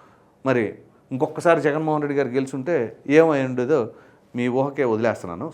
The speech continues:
So మొత్తానికి ఇప్పుడైతే మాత్రం జగన్మోహన్ రెడ్డి గారు ఇదిగో ఇట్లా పన్నెండు రోజుల్లోనే ఇమ్మీడియట్గా, నాలుగో తారీఖు పర్మిషన్ ఇస్తే,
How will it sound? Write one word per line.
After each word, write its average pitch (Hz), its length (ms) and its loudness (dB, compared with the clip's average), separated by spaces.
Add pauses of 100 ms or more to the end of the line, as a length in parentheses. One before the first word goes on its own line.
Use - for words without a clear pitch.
So 147 60 2
మొత్తానికి 139 640 0 (640)
ఇప్పుడైతే 147 360 4
మాత్రం 151 380 0 (120)
జగన్మోహన్ 135 460 -2
రెడ్డి 123 160 -4
గారు 143 140 -2
ఇదిగో 143 320 -4 (520)
ఇట్లా 131 340 0 (200)
పన్నెండు 220 420 8
రోజుల్లోనే 226 800 10
ఇమ్మీడియట్గా, 214 840 4
నాలుగో 196 340 4
తారీఖు 202 360 2
పర్మిషన్ 196 420 -2
ఇస్తే, 240 340 2